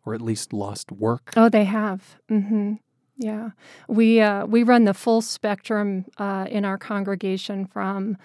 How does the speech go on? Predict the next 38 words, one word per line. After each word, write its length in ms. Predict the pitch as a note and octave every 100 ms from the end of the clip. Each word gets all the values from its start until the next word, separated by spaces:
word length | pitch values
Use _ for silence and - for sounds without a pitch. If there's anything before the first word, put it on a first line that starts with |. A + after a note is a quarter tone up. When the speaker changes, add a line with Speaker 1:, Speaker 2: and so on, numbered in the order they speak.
| _ _ _
Speaker 2:
um, 680 | G#3+ G3 G3+ G3+ G3 G#3 F#3+ _ -
people 300 | A3+ A3+ G#3
living 320 | G#3 G3 G3
day 180 | G3 F#3+
to 120 | F#3+
day 420 | G3 F#3+ F#3 F#3+
to 160 | F#3 G3
people 300 | G3+ G3 G3+
who 160 | G3
can 180 | F#3+ G#3
give 220 | F#3+ G3
a 60 | F#3
lot 340 | F3+ F3+ F3 -
all 220 | G3+ F#3
at 100 | -
once. 480 | F#3+ F#3+ G3 - -
And, 260 | G#3 G#3 F#3+ - - - -
um, 600 | G3+ G3 G3+ G#3+ G#3+ F#3+ _ _ _
and, 320 | G3+ G3+ G3+ - _ _ -
and 180 | G3+ G3
people 320 | A#3+ A3+ B3
are, 220 | G3 A3 - _
people 320 | - G3+ G3 G3+
in 60 |
the 80 | G3+
congregation 640 | - G3 F#3+ G3+ G#3+ A3+
are 100 | G#3
struggling. 600 | G#3 - F#3 B3 B3 A#3 -
Speaker 1:
How 280 | - C#4 D#4
different 460 | C#4+ A#3 A3 F#3+
is 220 | E3+ C#3
your 200 | C#3+ D3+
message 800 | D3+ C3 A#2+ A2 G2+ G2+ - - _
to 240 | - C3+ A2+
members 420 | A#2 B2 A2+ A#2+
of 80 | G2+
the 120 | G#2
church, 720 | - A#2+ A2 G#2 - -